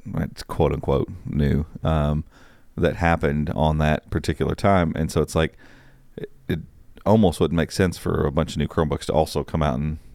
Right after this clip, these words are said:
in January. And to be real, like,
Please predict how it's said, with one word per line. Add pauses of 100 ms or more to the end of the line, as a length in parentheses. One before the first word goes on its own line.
(140)
in
January. (340)
And
to
be
real,
like,